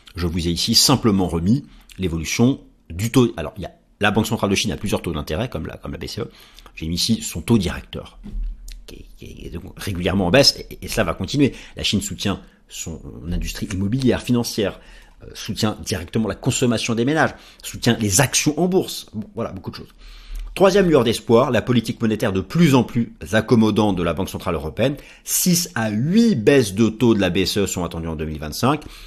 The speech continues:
ce qui devrait avoir un impact positif sur l'activité manufacturière et l'activité des services au sein de la zone euro. D'ailleurs, une nouvelle baisse de taux de la B C E est attendue le douze décembre prochain, ainsi donc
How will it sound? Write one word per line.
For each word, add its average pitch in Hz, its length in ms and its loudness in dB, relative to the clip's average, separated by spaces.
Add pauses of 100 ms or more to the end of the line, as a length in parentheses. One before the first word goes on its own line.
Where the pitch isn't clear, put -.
(120)
ce - 80 -20
qui 123 100 0
devrait 117 140 6
avoir 117 160 6
un 107 100 4
impact 107 340 -4
positif 131 480 2
sur 101 120 -2
l'activité 92 500 -2
manufacturière 104 720 2
et 87 60 0
l'activité 82 460 -6
des 80 100 -4
services 104 480 0
au 82 60 -4
sein 80 140 -10
de 67 40 -12
la 69 80 -10
zone 67 180 -12
euro. 127 320 2 (500)
D'ailleurs, 87 260 -2
une 82 160 -6
nouvelle 120 400 4
baisse 98 240 2
de 92 100 -4
taux 95 140 -4
de 85 60 -2
la 82 100 -4
B 82 100 -6
C - 140 -2
E - 20 0
est 95 80 -4
attendue 82 300 -6
le 76 100 -8
douze 87 160 -6
décembre 80 320 -6
prochain, - 380 -2 (580)
ainsi 180 300 -2
donc 139 400 2